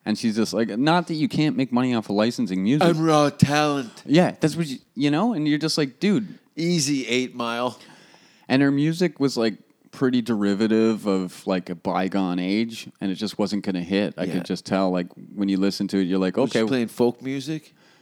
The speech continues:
Speaker 1: It was like Ev-, Evanescence. You remember that band,
Speaker 2: Oh,
Speaker 1: Evanescence?
Speaker 2: Christian alternative rock.
Speaker 1: Yeah, and it,
Speaker 2: The worst.
Speaker 1: spiritual, you know,
Speaker 2: Oh,
Speaker 1: alt rock.
Speaker 2: uplifting.
Speaker 1: It, not even uplifting, but it was just not great.
Speaker 2: Ugh.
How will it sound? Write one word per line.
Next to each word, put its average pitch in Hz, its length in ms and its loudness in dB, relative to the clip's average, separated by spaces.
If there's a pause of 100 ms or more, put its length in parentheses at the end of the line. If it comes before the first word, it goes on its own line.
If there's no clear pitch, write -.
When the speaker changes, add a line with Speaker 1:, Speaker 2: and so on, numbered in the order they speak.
(280)
Speaker 1:
It - 140 -6
was 120 220 2
like 135 280 0
Ev-, 95 420 -2
Evanescence. 92 720 -2
You 107 60 -4
remember 101 200 0
that 92 100 -2
band, 90 260 0
Speaker 2:
Oh, 110 220 2 (100)
Speaker 1:
Evanescence? - 420 -2 (280)
Speaker 2:
Christian 131 640 -4
alternative 107 720 -8
rock. 101 360 -4
Speaker 1:
Yeah, 110 640 4
and 120 140 4
it, 120 100 4
Speaker 2:
The 120 120 0
worst. 117 420 0
Speaker 1:
spiritual, 110 960 4
you 117 140 2
know, 98 180 4
Speaker 2:
Oh, 95 60 4
Speaker 1:
alt 104 420 4
rock. 95 280 2
Speaker 2:
uplifting. 101 540 -4 (160)
Speaker 1:
It, 185 380 -4
not 180 200 2
even 165 260 2
uplifting, 110 840 0 (160)
but 127 160 6
it 131 120 4
was 143 140 2
just 170 180 0
not 107 360 0
great. 95 460 -4 (520)
Speaker 2:
Ugh. 92 260 -2